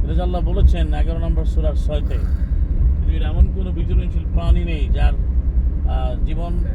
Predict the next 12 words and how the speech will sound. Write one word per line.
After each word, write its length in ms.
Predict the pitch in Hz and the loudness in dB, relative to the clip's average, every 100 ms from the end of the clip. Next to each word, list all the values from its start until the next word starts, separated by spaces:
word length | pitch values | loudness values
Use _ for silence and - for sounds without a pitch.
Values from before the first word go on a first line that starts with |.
| 175 | -2
উপকরণের 400 | - 180 180 175 | -2 -2 -2 0
দায়িত্ব 300 | 160 - - | 0 0 0
আল্লাহ 220 | 175 - | 0 0
গ্রহণ 220 | - 165 - | 0 -2 -2
করেননি, 240 | - - - | -2 -2 -2
সবারই 360 | - 185 - | -2 -2 -2
নিয়ে। 200 | - - - | -2 -2 -2
তা 80 | - | -2
আজকে 260 | - - 151 | -2 -2 -2
বোঝা 220 | 156 - | -2 0
যায় 160 | - 127 | 0 0
সব 200 | 175 | 0